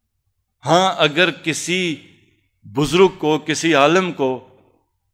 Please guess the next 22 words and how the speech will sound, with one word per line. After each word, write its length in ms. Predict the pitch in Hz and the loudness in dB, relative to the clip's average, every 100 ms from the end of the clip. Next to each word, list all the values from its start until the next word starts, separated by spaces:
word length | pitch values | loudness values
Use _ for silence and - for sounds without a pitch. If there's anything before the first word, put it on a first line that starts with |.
| _ _ _ | _ _ _
को 60 | 143 | -8
बड़ी 280 | 117 165 185 | -2 -2 0
बात 280 | 151 156 | 2 2
समझ 380 | 160 180 180 151 | 0 -2 -2 0
आ 140 | 135 135 | 0 0
गई 240 | 123 117 | -2 -6
है, 120 | 117 120 _ _ _ _ _ _ _ _ _ _ _ _ _ _ _ _ _ _ _ _ _ | -8 -12 _ _ _ _ _ _ _ _ _ _ _ _ _ _ _ _ _ _ _ _ _
तो 80 | 156 | -10
वो 600 | 123 139 196 202 - - - | -6 2 4 4 0 -10 -8
इस 220 | 170 - | -8 -6
फिर 300 | 175 165 - 170 | -6 -6 -8 -6
मसलक 420 | 147 - 196 196 | -6 -2 -4 -2
के 160 | 196 | -4
सबसे 380 | 180 - 214 214 | -2 -4 -2 -2
बड़े 220 | 180 196 | 0 2
अकाबरीन 520 | 180 160 147 143 180 160 | 2 2 -2 -2 -4 -2
दोनों 240 | 156 180 | -4 -4
तरफ 200 | 175 160 | -4 -4
से 120 | 165 | -4
डिमांड 380 | 139 147 156 202 | -4 -2 0 0
करा 240 | 185 170 | -2 -2
दे। 140 | 156 | -2